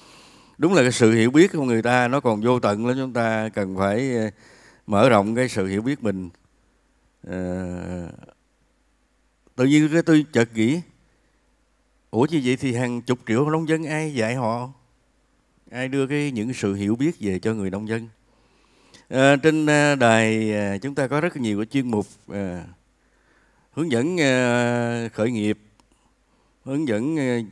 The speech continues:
dạy chơi chứng khoán, ờ, dạy chơi bất động sản, ờ, hướng dẫn cách, ờ, xây dựng thương hiệu, vân vân. Tôi cũng rất là chú ý, xong cái tôi thấy hình như nó còn một khoảng trống gì nó mênh mông. Đối với hàng chục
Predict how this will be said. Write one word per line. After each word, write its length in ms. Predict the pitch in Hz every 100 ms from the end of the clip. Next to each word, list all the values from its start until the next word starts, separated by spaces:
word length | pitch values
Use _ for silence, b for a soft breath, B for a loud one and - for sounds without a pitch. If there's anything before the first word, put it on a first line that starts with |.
| 95 -
dạy 280 | 110 101
chơi 500 | 107 135 127 127 123
chứng 200 | 117 147
khoán, 500 | 147 139 151 202 202 - _ -
ờ, 200 | 107 104
dạy 220 | 101 98
chơi 260 | 98 123 123
bất 180 | 147 127
động 180 | 104 104
sản, 580 | - 98 117 165 185 175 - -
ờ, 220 | 95 104
hướng 220 | 107 143
dẫn 380 | 123 107 151 151
cách, 160 | 120 151 -
ờ, 200 | 123 113
xây 200 | 127 110
dựng 160 | 95
thương 180 | 110 127
hiệu, 260 | 107 104 123
vân 120 | 127
vân. 240 | 123 117 113 b b b b b b b b _ _ _ 135 135 127 - - _ _ _ _ - - - 147
Tôi 120 | - 147
cũng 180 | 165
rất 220 | 170 175 202
là 60 |
chú 220 | 135 160
ý, 420 | 175 196 240 226 196 - - 135
xong 260 | - 151
cái 100 | 160
tôi 120 | 165 151
thấy 100 | 196
hình 120 | 135
như 80 | 127
nó 100 | 175
còn 240 | 135 110
một 120 | 143
khoảng 240 | - 127 180
trống 260 | 220 247
gì 60 | 143
nó 100 | 143
mênh 200 | 196 214
mông. 320 | 214 214 147 - _ b b b b b
Đối 120 | 185
với 100 | 226
hàng 160 | 156 127
chục 180 | 123